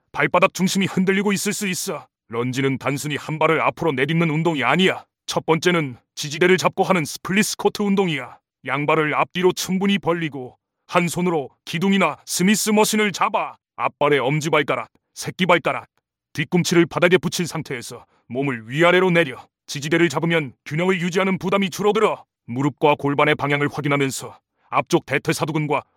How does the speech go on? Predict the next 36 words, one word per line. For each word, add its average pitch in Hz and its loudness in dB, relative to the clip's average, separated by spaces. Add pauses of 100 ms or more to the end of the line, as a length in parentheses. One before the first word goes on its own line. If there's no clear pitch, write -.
엉덩이 160 2
근육을 175 0
안정적으로 170 2
사용하는 180 2
방법을 170 -2
익히기 165 -4
좋아. 156 -6 (200)
두 123 -4
번째는 131 0
리버스 135 0
런지 147 0
운동이야. 170 0 (160)
선 151 -2
자세에서 147 -2 (160)
한쪽 185 0
발을 165 0
뒤로 180 0
크게 220 0
보내. 165 -2 (280)
앞발의 190 2
체중을 208 -4
유지하며 180 -4 (240)
뒤쪽 175 -2
무릎을 190 0
바닥 - -6
방향으로 214 2
내려. 196 -2 (240)
올라올 160 2
때는 175 0
뒷발로 175 0
차지 180 -6
말고 175 -2 (220)
앞발 180 0
전체로 170 -2
바닥을 165 -2
밀며 180 -2